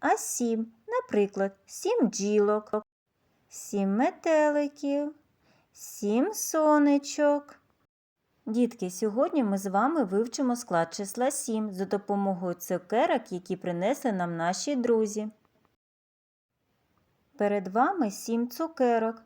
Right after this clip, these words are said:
Давайте порахуємо. Один, два, три, чотири, п'ять, шість, сім. Сім цукерок ми розкладемо на дві тарілки.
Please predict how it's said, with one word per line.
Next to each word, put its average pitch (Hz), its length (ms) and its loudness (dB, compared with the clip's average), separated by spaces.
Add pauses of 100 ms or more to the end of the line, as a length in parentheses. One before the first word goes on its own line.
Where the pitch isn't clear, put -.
(100)
Давайте 277 460 4
порахуємо. 190 840 0 (500)
Один, 185 840 0 (100)
два, 180 680 2 (220)
три, 190 600 -4 (240)
чотири, 190 800 -4 (220)
п'ять, 190 640 0 (160)
шість, - 800 -6 (240)
сім. 180 600 -2 (1700)
Сім 214 440 -2
цукерок 269 800 -2
ми 196 140 -2
розкладемо 202 720 -2
на 233 200 2
дві 190 340 -4
тарілки. 240 920 -2